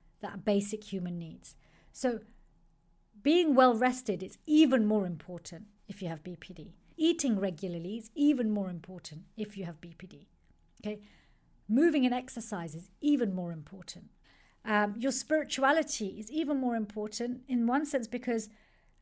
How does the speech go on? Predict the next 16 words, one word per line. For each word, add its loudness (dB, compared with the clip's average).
developing 4
that -2
sense -2
of -2
self -2
that -6
is -10
separate -2
from 0
our 2
roles 2
and 0
responsibilities -4
in -8
this -10
world, -12